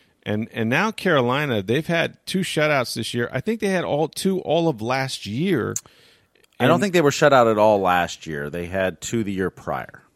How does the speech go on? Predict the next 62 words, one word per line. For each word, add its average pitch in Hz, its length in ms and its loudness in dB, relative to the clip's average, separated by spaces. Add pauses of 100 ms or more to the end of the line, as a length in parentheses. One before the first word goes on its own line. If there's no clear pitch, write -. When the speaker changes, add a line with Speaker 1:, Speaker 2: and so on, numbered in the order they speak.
(440)
Speaker 1:
Oh, 120 140 4
is 113 100 2
that 170 200 4
right? 190 200 2
So - 120 -4
they 151 160 2
were 175 140 0
not 147 200 -2
shut 151 220 -2
out 123 180 0
one 123 200 -2
time 110 260 -4
last 87 100 -4
Speaker 2:
It 110 100 -4
was 113 120 -2
Speaker 1:
year. - 40 -10
Speaker 2:
so, 127 200 2
I 113 100 -2
think 143 160 -4
it 160 60 -4
was 117 120 -2
almost 127 320 0
a 110 60 2
hundred 107 260 -2
games 85 300 -6
between - 280 -14
shutouts. 69 400 -8
Speaker 1:
Oh, 156 100 -6
my 82 220 -10 (100)
goodness. 98 520 -4 (380)
Goodness 123 320 -2
gracious. 113 180 -2
Now 139 140 0
they've 185 100 -2
been 160 120 -4
shut 143 160 0
out 120 120 -2
twice, 143 300 -2
and 127 180 -4
both 190 300 4
by 175 140 0
the 156 80 -2
same 170 260 -6
team. 269 320 -8 (480)
Speaker 2:
Yeah, 113 120 0
Carolina. 127 520 4
So, 151 320 4 (560)
first 196 240 4
of 160 60 4
all, 135 80 6
Carolina 160 400 4
is 110 60 -2
a 104 40 -8
good 90 160 -4
team. 95 100 -14
Florida 139 340 2
and 107 100 -2
Carolina 90 440 0
are 71 40 -6
very 76 200 -6
good 67 140 -12
teams. - 340 -20